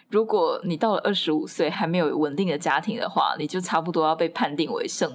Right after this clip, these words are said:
女。那些人大部分就再也不会回去住在他们的乡下。在墨西哥的时候也有认识一些朋友，一些中国的朋友，他们都不敢回中国了。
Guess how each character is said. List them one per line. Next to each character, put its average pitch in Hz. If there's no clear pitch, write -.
女。 -
那 226
些 220
人 165
大 180
部 175
分 175
就 156
再 185
也 147
不 -
会 160
回 170
去 208
住 180
在 170
他 170
们 151
的 143
乡 151
下。 -
在 -
墨 262
西 214
哥 214
的 196
时 214
候 190
也 180
有 160
认 170
识 175
一 170
些 165
朋 151
友， 143
一 196
些 220
中 165
国 147
的 104
朋 -
友， 113
他 214
们 185
都 185
不 180
敢 185
回 139
中 -
国 -
了。 -